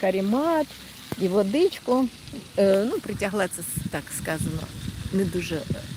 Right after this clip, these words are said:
принесла з собою, прийшла. <laughs> Ось.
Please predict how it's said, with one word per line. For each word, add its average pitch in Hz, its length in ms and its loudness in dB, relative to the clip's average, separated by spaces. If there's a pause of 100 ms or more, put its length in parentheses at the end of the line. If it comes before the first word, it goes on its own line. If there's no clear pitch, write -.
(540)
принесла 175 600 2
з - 120 -4
собою, 180 440 -2 (200)
прийшла. 185 560 0 (640)
<laughs> 247 80 0 (1400)
Ось. 226 540 0